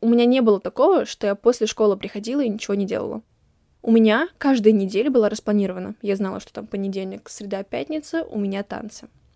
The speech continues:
Позже появлялись другие кружки, я ходила в музыкальную школу,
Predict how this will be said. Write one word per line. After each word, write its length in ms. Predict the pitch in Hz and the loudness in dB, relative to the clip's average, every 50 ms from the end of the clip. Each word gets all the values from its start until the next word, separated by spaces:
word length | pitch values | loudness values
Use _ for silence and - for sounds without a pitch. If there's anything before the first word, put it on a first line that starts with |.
| _ _ _ | _ _ _
Позже 260 | - 247 247 233 226 | 6 6 8 8 6
появлялись 520 | 220 - 214 208 202 202 202 196 196 196 190 | 6 4 4 2 4 2 2 2 0 0 -2
другие 380 | 202 190 190 196 226 269 302 | -2 -6 -6 -4 -4 -4 -2
кружки, 540 | 294 294 277 269 - - - 247 247 247 247 - - - _ _ | -2 -2 -4 -4 -4 -8 -8 -6 -6 -6 -6 -10 -16 -20 _ _
я 80 | 214 202 | -10 -8
ходила 320 | - 202 190 196 190 190 | -6 -6 -6 -8 -8 -6
в 40 | 190 | -6
музыкальную 540 | 190 185 196 - - 185 185 180 180 180 - | -6 -6 -8 -8 -8 -8 -8 -8 -10 -12 -12
школу, 800 | - - - - 294 302 302 302 294 294 285 277 269 262 269 | -14 -14 -6 -2 2 2 4 4 4 4 2 2 0 -2 -4